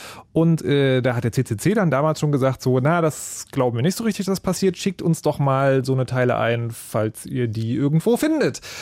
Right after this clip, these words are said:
Ähm, ihr könnt während der Sendung auch gerne anrufen unter null drei drei eins siebzig siebenundneunzig eins eins null, falls ihr Fragen habt oder falls ihr eine Meinung loswerden wollt.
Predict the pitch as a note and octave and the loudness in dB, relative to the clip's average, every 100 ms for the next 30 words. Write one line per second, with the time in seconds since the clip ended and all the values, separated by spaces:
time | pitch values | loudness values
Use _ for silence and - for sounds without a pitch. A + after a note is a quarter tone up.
0 | - - - D3+ D#3+ E3 E3 - G#3 G3 | -16 -10 0 4 4 4 2 0 0 0
1 | E3+ E3 E3 C#3+ A#2+ G#2+ A#2 F#3 A#3 A#3+ | 2 2 0 0 0 0 2 0 0 -2
2 | G#3+ C#3+ C3+ C3 C3 B2 A#2+ G#2+ - B2 | 0 2 4 4 4 2 0 0 -2 -2
3 | C3 - G#2+ B2 - B2 A#2+ A2+ A#2+ D3+ | -4 -6 -6 -6 -4 -4 -4 -4 0 0
4 | D3 A#2+ A2+ A#2 G#2 - D3+ D#3 C#3 C#3+ | 2 0 0 -2 -2 0 0 2 0 0
5 | B2+ - C3+ F#3+ G#3+ A#3 - D3 C#3 B2+ | -2 -2 -2 0 -2 -2 -4 -2 0 -2
6 | A#2+ C3 C3 G2+ G2+ - G#2+ - - - | -2 0 2 0 -2 -4 -6 -6 -8 -6
7 | G2 - | -6 -8